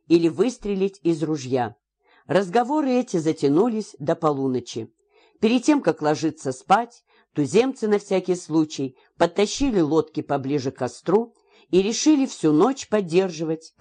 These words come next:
большой. Глава седьмая. Верхний Анюй. Тридцатого июля мы вышли на Анюй. Я не узнал места впадения Дынми.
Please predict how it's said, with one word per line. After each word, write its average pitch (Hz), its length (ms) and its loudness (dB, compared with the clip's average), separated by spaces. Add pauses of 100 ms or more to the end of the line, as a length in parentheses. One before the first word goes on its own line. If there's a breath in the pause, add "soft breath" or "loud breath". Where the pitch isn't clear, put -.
(160)
большой. 180 580 0 (3000)
Глава 180 480 2
седьмая. 147 800 -6 (380)
Верхний 240 760 -2 (100)
Анюй. 160 480 0 (960)
Тридцатого 240 580 2
июля 226 560 0 (160)
мы 180 180 2
вышли 240 500 -4
на 190 240 2
Анюй. 147 380 0 (500)
Я 214 200 2
не 277 120 2
узнал 294 520 4
места 180 420 0
впадения 160 840 2
Дынми. 156 580 2